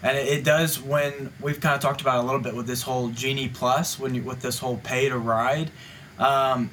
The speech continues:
it can be discouraging when you just, you're just there for, like, a day or two and you wanna enjoy riding as many rides. And every time you're seeing people, you know, walk past you,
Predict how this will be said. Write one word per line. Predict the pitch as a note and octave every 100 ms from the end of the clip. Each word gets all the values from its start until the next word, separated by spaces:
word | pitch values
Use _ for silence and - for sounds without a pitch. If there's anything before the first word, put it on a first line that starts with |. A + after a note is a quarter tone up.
| -
it | D3 D3
can | D#3 D#3+ F3
be | D#3+
discouraging | D3+ - - D3+ E3 C3+ C3 B2 A#2+
when | B2+ C3 B2+ A#2+
you | C3
just, | C#3 C#3 C#3
you're | C#3 D3
just | D3 C3+
there | C3+
for, | C3+
like, | C3+ C3+
a |
day | A2+ B2+ B2+
or | C3
two | C3 C3+ B2+ C3 B2+ - - -
and | B2+
you | C3+
wanna | C#3
enjoy | C3 B2 C3 B2+ B2+ A#2
riding | A#2 C3 C3 C3
as | B2
many | B2+ B2+
rides. | B2 A#2+ C3 B2+ A#2 A2 -
And | B2 A#2+
every | B2 C3+ C3
time | C#3 D3 C3
you're | A#2+
seeing | - C3 B2
people, | C#3 C3 B2+ A#2 A2+ - -
you | C#3+
know, | C3+
walk | A#2+ A#2+ C3+ -
past | - B2+ F#3 -
you, | B2 A#2+